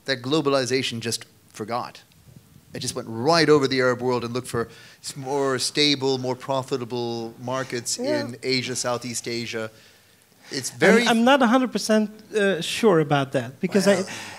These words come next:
Speaker 2: I, I do think that,
Speaker 1: aside
Speaker 2: uh,
Speaker 1: from Dubai and a couple of other spots that are
Speaker 2: but ju-, ju-,
Speaker 1: globalized,
Speaker 2: well,
Speaker 1: the rest.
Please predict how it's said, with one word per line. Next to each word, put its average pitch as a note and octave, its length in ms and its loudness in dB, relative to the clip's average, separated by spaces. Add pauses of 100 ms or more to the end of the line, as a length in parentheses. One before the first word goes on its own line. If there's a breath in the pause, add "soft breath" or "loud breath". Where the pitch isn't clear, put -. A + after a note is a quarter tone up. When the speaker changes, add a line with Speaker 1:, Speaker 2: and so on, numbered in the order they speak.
(120)
Speaker 2:
I, F#3 80 6
I - 20 8
do F#3 320 8
think G3 320 2
that, F3 320 2
Speaker 1:
aside D3+ 240 0
Speaker 2:
uh, - 40 -8
Speaker 1:
from C3 160 -8
Dubai B2 520 -4
and A#2 100 -8
a A2+ 40 -8
couple C3 240 -10
of A#2+ 80 -6
other A#2 160 -6
spots E3 400 -4
that A#2+ 100 -4
are B2 60 -6
Speaker 2:
but G3+ 220 4
ju-, D3+ 100 4
ju-, A#2+ 60 0
Speaker 1:
globalized, G#2+ 440 -6
Speaker 2:
well, F#3 140 2
Speaker 1:
the - 60 2
rest. - 300 -2